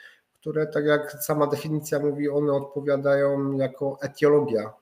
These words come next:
e, problemów pacjentów, z, z czym się do nas tak naprawdę zgłaszają, nie? I w pracy wykorzystujemy w głównej mierze kciuk, do tego wykorzystujemy dłonie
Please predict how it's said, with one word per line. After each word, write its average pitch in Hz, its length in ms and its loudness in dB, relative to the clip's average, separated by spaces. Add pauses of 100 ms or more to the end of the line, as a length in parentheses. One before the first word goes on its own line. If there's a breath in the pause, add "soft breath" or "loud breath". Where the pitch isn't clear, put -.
(840)
e, 127 360 4 (100)
problemów 139 680 0
pacjentów, 120 760 -2
z, - 540 -16 (220)
z - 120 -12
czym 135 180 -2
się 131 260 -2
do 131 100 -2
nas 127 200 0
tak 131 100 -6
naprawdę 123 400 -2
zgłaszają, 123 500 2 (260)
nie? 123 140 -8 (580 loud breath)
I 135 540 4
w - 160 -12
pracy 147 400 4
wykorzystujemy 131 1080 0
w 123 80 -6
głównej 135 340 0
mierze 127 300 0
kciuk, - 500 -8 (680 soft breath)
do 120 140 -6
tego 131 800 4
wykorzystujemy 127 760 0
dłonie 139 560 0